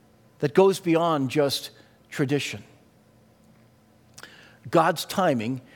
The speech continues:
turns the unexpected into the irreplaceable. Good things happen when we break, embrace that particular idea that God's timing turns the unexpected into the irreplaceable.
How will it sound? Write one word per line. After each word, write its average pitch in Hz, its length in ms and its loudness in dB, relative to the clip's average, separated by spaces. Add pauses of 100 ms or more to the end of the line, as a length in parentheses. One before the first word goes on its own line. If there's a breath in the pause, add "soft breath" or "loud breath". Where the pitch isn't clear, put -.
(180 loud breath)
turns 170 300 0
the 151 260 -2
unexpected 175 960 -2 (260 soft breath)
into 147 280 -2
the 143 180 -2
irreplaceable. 139 1120 -2 (2000 loud breath)
Good 302 180 4
things 254 320 2
happen 185 400 0
when 147 180 0
we 185 100 4
break, 156 480 -2
embrace 165 460 0
that 156 420 0
particular 147 500 0
idea 143 340 2
that 123 180 -4
God's 165 320 2
timing 156 440 -2
turns 147 340 -2
the 139 200 0 (160 loud breath)
unexpected 180 720 0
into 135 200 -2
the 135 160 -4
irreplaceable. 139 840 -2